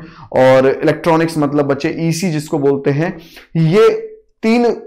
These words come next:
ब्रांचेस की वैकेंसीज इनने निकाली हैं। हालांकि ईआई और ईसी को मिलाते हैं तो चार ब्रांच बन जाती हैं। आइए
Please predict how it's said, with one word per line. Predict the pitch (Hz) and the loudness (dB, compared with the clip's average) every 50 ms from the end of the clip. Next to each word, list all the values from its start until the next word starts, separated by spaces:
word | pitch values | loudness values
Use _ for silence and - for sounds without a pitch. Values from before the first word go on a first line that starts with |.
| - - 151 | -16 -10 -4
ब्रांचेस | 147 151 160 165 170 175 165 190 175 - | 0 2 4 4 2 2 0 -2 -2 -2
की | - 196 | -2 0
वैकेंसीज | 185 170 160 160 156 147 143 147 170 165 156 | 0 0 2 2 2 2 2 0 -2 -4 -2
इनने | 156 131 131 147 151 | -2 0 0 0 0
निकाली | 147 123 117 120 123 120 120 113 | 0 0 0 0 0 0 -2 -2
हैं। | 110 117 113 110 117 - - - - - - | -4 -4 -6 -6 -8 -14 -20 -20 -20 -8 -2
हालांकि | - 139 156 165 160 165 190 - 170 175 170 | 2 2 4 2 2 0 -6 -6 -4 0 2
ईआई | 180 175 175 180 | 4 4 6 6
और | 185 180 175 170 | 6 4 4 2
ईसी | 165 156 160 - | 0 -2 -6 -4
को | 175 190 175 | -4 -2 0
मिलाते | 165 170 165 165 165 | 2 2 2 2 2
हैं | 220 220 | 0 0
तो | 254 240 | -2 0
चार | 240 - 196 180 170 | 0 2 4 4 4
ब्रांच | 147 143 131 127 127 123 - | 4 2 2 0 0 -2 -2
बन | 123 117 | -4 -4
जाती | 113 117 113 113 113 120 113 110 | -4 -4 -6 -6 -6 -8 -8 -6
हैं। | 123 - | -6 -2
आइए | 147 175 190 202 220 233 233 - - - | 0 2 2 4 4 4 2 2 0 -2